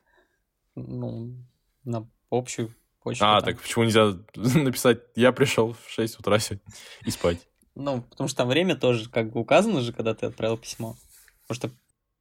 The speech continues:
Speaker 2: Ну, нужно этим. Ну, так и
Speaker 1: Так,
Speaker 2: чё?
Speaker 1: э, самое смешное, когда ты видишь, что со всех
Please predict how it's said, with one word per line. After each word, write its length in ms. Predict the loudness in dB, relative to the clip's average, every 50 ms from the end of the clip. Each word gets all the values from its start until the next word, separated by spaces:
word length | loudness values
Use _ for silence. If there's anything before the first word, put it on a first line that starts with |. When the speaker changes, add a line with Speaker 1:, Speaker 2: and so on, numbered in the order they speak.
| _ _ _ -2
Speaker 2:
Ну, 640 | 2 4 4 6 6 4 4 2 2 2 2 0 2
нужно 340 | 0 0 0 0 0 0 2
этим. 500 | 2 0 -2 -4 -8 -12 -12 -14 -18 _ _ _ _ _ _ _ _ _ _ _ _ _ _ _ _ _ _ _ -8
Ну, 180 | -6 -6 -4
так 160 | -4 -6 -6 -4
и 40 | -4
Speaker 1:
Так, 40 | -6
Speaker 2:
чё? 140 | -4 -2 -2 -2
Speaker 1:
э, 260 | -2 -4 -8 -12 -12 -12 -12 -10
самое 320 | -8 -6 -4 -4 -2 -4 -4
смешное, 420 | -4 -6 -8 -6 -4 -2 -2 -2
когда 560 | -4 -6 -8 -6 -6 -4 -4 -4 -6 -6 -8 -12 -14 -20 -20 -20 -20 -20 -12 -6
ты 60 | -4
видишь, 280 | -4 -4 -4 -6 -6 -8
что 360 | -8 -10 -8 -8 -8 -8 -6
со 200 | -8 -8 -8 -8
всех 440 | -8 -8 -6 -4 -4 -4 -6 -8 _